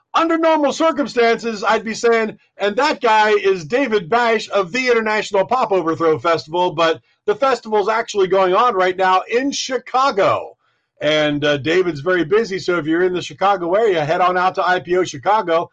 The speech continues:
say hello to David. But joining me tonight, uh, very special co-host. He's been here before. You know him.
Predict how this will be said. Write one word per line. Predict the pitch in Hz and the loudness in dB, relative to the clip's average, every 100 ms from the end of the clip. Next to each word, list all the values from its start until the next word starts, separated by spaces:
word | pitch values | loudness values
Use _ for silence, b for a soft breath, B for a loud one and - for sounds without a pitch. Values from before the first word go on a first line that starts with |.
| _ _ | _ _
say | 185 180 | 0 2
hello | 175 180 | 2 0
to | 165 | 0
David. | 143 208 233 175 156 | 0 2 4 2 -4
But | 120 165 147 | 0 -2 -2
joining | 123 233 233 208 | 0 2 2 0
me | 196 190 | 0 0
tonight, | - 180 202 254 202 185 - _ _ _ _ - | 0 -4 0 0 0 -4 -18 _ _ _ _ -4
uh, | 131 135 131 131 | -2 0 0 -2
very | 131 247 220 | 0 0 0
special | - 208 190 170 | 0 -2 0 -4
co-host. | - 180 170 165 175 | 0 0 2 0 -2
He's | 165 139 | -6 -8
been | 226 240 | -4 -2
here | 196 175 | 0 0
before. | 156 - 160 160 156 _ 117 | -4 -2 0 0 -2 _ -4
You | 147 | -2
know | 147 180 208 | 0 2 2
him. | 196 214 208 | 2 0 -2